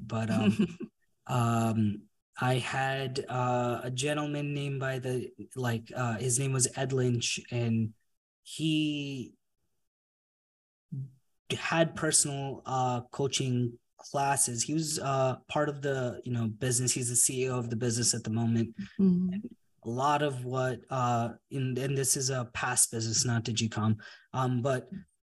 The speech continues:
Speaker 1: he would take an hour a week and go through these scenarios and personal development training courses with the team. And,
Speaker 2: Nice.
Speaker 1: you know, it, it, it really helped. And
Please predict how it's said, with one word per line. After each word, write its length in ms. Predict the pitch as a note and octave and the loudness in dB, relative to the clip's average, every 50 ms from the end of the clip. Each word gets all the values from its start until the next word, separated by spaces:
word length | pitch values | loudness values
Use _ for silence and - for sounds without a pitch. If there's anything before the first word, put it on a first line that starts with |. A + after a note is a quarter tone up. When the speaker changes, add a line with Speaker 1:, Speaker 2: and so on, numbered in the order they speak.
| _ _ _ _ _ _ _ _ _ _ _ | _ _ _ _ _ _ _ _ _ _ _
Speaker 1:
he 220 | - - - D#3+ | -14 -2 0 0
would 240 | D#3 D#3 D#3+ D#3 - | 4 4 2 2 2
take 300 | - E3 D3+ C#3+ - - - - _ _ _ _ _ _ _ _ _ _ _ _ _ _ _ _ _ - | 2 2 2 0 -2 -8 -16 -20 _ _ _ _ _ _ _ _ _ _ _ _ _ _ _ _ _ -4
an 120 | D3+ C#3+ | -2 -2
hour 520 | C3+ C3+ C#3+ D3+ D3+ D3+ D#3 D3+ D3+ D3 D3 | 0 2 2 4 4 4 4 4 2 2 0
a 80 | C#3+ | -4
week 580 | C3+ B2+ C3 C3 C3 B2+ A#2+ - - - - - _ | -4 -4 -4 -2 -2 -4 -4 -6 -8 -14 -16 -8 _
and 400 | C3+ C3 C3 C3 C3 B2 A#2+ A#2+ | 0 2 2 2 2 0 -2 -2
go 280 | - C#3 C3 C3+ C#3 C3 | -2 0 2 2 2 2
through 760 | - - - C3+ B2+ C3+ C3 C3 B2+ B2+ B2 B2 A#2+ A#2+ - _ _ _ _ _ _ _ _ _ | 0 -4 -6 -2 -2 0 0 2 2 2 0 0 -2 -4 -8 _ _ _ _ _ _ _ _ _
these 240 | C3 C3 B2+ B2+ B2 | -8 -4 0 2 2
scenarios 800 | - - C3+ C3 C3 C3 B2+ B2+ A#2+ A#2+ A#2+ A#2+ A#2 A#2 A2+ A#2 | 2 4 2 2 2 2 2 2 2 2 2 0 0 -2 -2 -4
and 520 | - B2 B2+ B2 B2 B2 A#2+ A#2+ A#2 A#2 | -4 -4 -2 0 0 0 0 -2 -4 -6
personal 360 | - - B2 - - C3 B2+ A#2+ | -6 0 2 2 2 4 2 0
development 640 | B2+ A#2 A#2 B2 B2 B2 A#2+ B2 B2+ A#2+ A#2 G#2+ | 0 0 2 2 2 2 0 0 -2 -2 -2 -2
training 580 | - - C3 B2+ B2 B2 A#2+ A#2 A#2 A#2 A2+ - - - - _ _ _ _ _ | -2 -2 0 0 2 2 4 4 4 2 2 -2 -10 -20 -20 _ _ _ _ _
courses 640 | - - C#3 C3+ B2 - - - B2 A#2 A2 A2+ A#2+ B2 - | -6 -4 -2 0 4 4 2 2 2 -4 -6 -6 -8 -6 -4
with 400 | C3+ C3 B2+ A#2 - - - - _ - | -2 -2 -2 -2 -4 -8 -14 -16 _ -4
the 80 | B2+ | -4
team. 580 | A#2 - - - - C3+ C3 C3 B2+ B2 A#2 A#2 - | -2 0 -2 -2 0 0 0 0 0 0 0 4 4
And, 120 | F#3 F3 | 4 4
Speaker 2:
Nice. 520 | - - D#3 E3 D#3+ - - - - - - _ _ _ _ _ | 4 2 0 -2 -4 -6 -12 -14 -14 -16 -18 _ _ _ _ _
Speaker 1:
you 60 | C3 | 0
know, 140 | B2+ B2 B2 | 2 2 2
it, 220 | A#2+ A2+ A#2 - - | 2 0 -2 -2 -2
it, 140 | B2+ A#2+ A#2+ - | -2 -2 -2 -4
it 160 | C3+ C3+ C3 | -6 -4 0
really 220 | D3 D#3+ D#3+ D3+ C3+ | 2 2 2 2 0
helped. 380 | - - C#3+ C#3 C#3 - - | -2 -4 -6 -6 -6 -6 -6
And 380 | - B2 A#2+ A2+ A2+ A2+ A2+ | -4 -4 -2 -2 -4 -4 -6